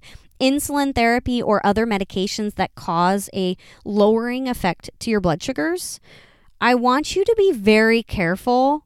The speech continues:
or avoid fasting completely. You don't want to cause a low blood sugar event, right? Duh, because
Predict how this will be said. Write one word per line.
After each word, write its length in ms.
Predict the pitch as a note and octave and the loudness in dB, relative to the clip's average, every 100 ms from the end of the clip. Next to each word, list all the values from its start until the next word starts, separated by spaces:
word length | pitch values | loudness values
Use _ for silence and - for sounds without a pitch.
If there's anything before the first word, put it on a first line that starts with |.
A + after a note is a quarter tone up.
| - | 0
or 460 | B3 C#4 C#4+ C#4 C4+ | 4 6 6 6 4
avoid 580 | B3 G#3+ F#3+ G3 G3+ G3+ - | 2 2 2 4 2 0 -4
fasting 640 | - F#3 F3+ - F#3 F3 - | -4 -2 -2 -6 -8 -10 -8
completely. 760 | D#3+ E3 - D3+ G3 F#3 F#3 - _ _ _ _ _ _ _ - | -10 -8 -10 -10 -10 -12 -14 -18 _ _ _ _ _ _ _ -12
You 120 | A3+ | -8
don't 340 | A3 A#3+ C#4+ - _ - | 0 2 2 -2 _ -4
want 320 | A3 A3 - | -2 -2 -4
to 100 | B3+ | -10
cause 320 | - A#3+ B3+ | -2 0 0
a 60 | A#3+ | -2
low 180 | G#3 | -2
blood 220 | A3 A#3 - | 0 -2 -2
sugar 260 | G#3 D#3+ | -2 -2
event, 220 | D3+ A2+ - | -4 -8 -8
right? 300 | E3+ A3 - | -4 -4 -2
Duh, 280 | A#3 A3 G3+ A3 | 0 2 0 -4
because 340 | G#3+ A3+ | -2 -2